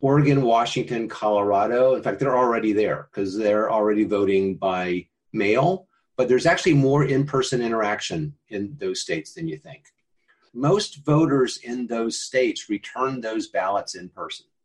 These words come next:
um, either at a, at a drop box or a vote center. And then about something like five to ten percent of the voters in Colorado, nonetheless, go to a vote center to vote in person.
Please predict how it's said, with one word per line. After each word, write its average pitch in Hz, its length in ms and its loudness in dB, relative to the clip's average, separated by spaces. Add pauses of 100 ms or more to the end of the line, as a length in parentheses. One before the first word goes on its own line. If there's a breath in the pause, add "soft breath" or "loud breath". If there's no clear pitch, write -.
(300)
um, 101 240 -4
either 107 320 2
at 101 120 0
a, 98 240 -2
at 101 120 -4
a 90 100 0
drop - 340 0
box 113 600 0
or 92 520 -4
a 101 100 -6
vote 98 260 -4
center. 73 500 -8
And 117 100 -8
then 123 120 0
about 127 400 0
something 175 320 -2
like 113 180 -2
five 113 360 -2
to - 40 -10
ten 110 220 -10
percent 104 420 -10
of 95 80 -18
the 98 80 -8
voters 95 500 -2
in 92 400 -10 (380)
Colorado, 110 960 2
nonetheless, 101 600 -4
go 98 280 -2
to 98 320 -4
a 95 100 -2
vote 92 260 -6
center 90 280 -6
to 90 80 -6
vote 90 220 -10
in 160 100 -14
person. - 380 -20